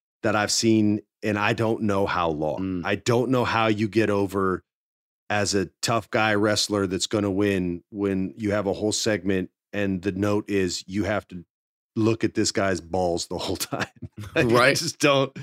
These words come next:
Speaker 1: How am I gonna be like, "Yeah, that's my guy right there"? <laughs> Like, I just don't.
Speaker 2: Can't do
Speaker 1: So
Speaker 2: it.
Speaker 1: that was my worst. That was my worst of the week. We're hoping that, uh, Crown Jewel, everyone gets out of there healthy, happy, and back to make some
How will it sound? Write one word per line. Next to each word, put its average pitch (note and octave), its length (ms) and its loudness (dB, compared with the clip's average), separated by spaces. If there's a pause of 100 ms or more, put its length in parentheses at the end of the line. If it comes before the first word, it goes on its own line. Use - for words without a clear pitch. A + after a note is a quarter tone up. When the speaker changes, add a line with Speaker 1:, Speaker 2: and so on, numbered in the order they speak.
(340)
Speaker 1:
How E3+ 260 6
am F#3 120 6
I F3 120 8
gonna E3 240 8
be D3+ 140 8
like, B2 240 4
"Yeah, F3+ 260 8
that's F#3 220 4
my F3+ 200 8
guy C#3 320 6
right C3+ 280 4
there"? C3 380 4 (340)
<laughs> - 60 -10 (240)
Like, E3+ 140 6
I - 100 4
just C3 320 0
don't. D#3+ 260 6
Speaker 2:
Can't A2 280 4
do A#2+ 100 8
Speaker 1:
So C3+ 80 8
Speaker 2:
it. D#3+ 40 8
Speaker 1:
that G#3 120 8
was G3+ 120 4
my F3+ 180 8
worst. D3+ 400 6
That E3 140 8
was F3 200 6
my C#3 180 4
worst A#2+ 320 2
of A#2+ 100 4
the G#2 80 6
week. F#2+ 280 2 (400)
We're C3+ 160 6
hoping F3 380 8
that, D3 200 8
uh, B2 400 4 (300)
Crown C#3 300 4
Jewel, C#3 480 6
everyone C#3 380 4
gets A#2+ 220 2
out B2+ 160 4
of A#2+ 80 2
there A#2 180 4
healthy, D3+ 540 2 (280)
happy, C#3 560 4 (280)
and A2+ 240 2
back B2 380 0 (140)
to C3+ 100 0
make A#2 240 2
some A2 340 2